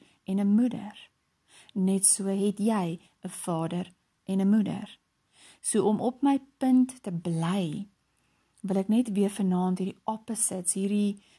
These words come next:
cycle of life kom vasmaak. Ons moet kan verstaan dat Yahushua gebore was in 'n groep wat hulle self genoem het die Essene. Sy ouers was, Maria, Josef was Essene.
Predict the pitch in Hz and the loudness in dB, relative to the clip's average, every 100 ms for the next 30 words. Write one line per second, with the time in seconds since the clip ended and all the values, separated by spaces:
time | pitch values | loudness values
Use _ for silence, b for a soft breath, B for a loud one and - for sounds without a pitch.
0 | _ - - 247 254 254 247 208 - 165 | _ 2 4 4 0 0 0 0 -2 -2
1 | 170 170 156 156 - 190 185 - - 196 | 0 -2 -4 -8 -12 -8 -6 -6 -6 -2
2 | - - - 202 220 - _ _ _ _ | 0 -2 -4 -8 -12 -20 _ _ _ _
3 | _ _ _ _ _ _ _ B B B | _ _ _ _ _ _ _ B B B
4 | B - 214 226 226 233 208 214 - 240 | B -2 2 4 2 2 0 0 -2 2
5 | 226 220 196 185 190 180 185 214 - 180 | 2 4 2 0 -2 0 2 2 0 -4
6 | 180 190 208 B - - 170 196 208 226 | -6 -6 -10 B -8 -4 0 2 4 4
7 | 220 165 160 - B B _ 202 196 - | 0 0 -2 -2 B B _ 0 0 0
8 | 226 - 190 190 190 - 202 202 - 180 | 0 0 -4 -4 -4 -2 -4 -4 -2 0
9 | 175 175 180 196 - - 214 202 185 175 | 2 0 -4 -4 -2 -2 0 0 -2 -6
10 | 196 _ _ B B B - 202 208 - | -10 _ _ B B B -4 -2 -2 -4
11 | 220 208 170 - 180 175 - b b - | -2 0 -2 -4 -6 -4 -6 b b -4
12 | 180 185 190 170 175 190 190 175 170 - | 0 2 2 2 2 0 0 -2 -2 -2
13 | 196 - - - 202 202 185 - | -4 -4 -2 0 0 0 -4 -10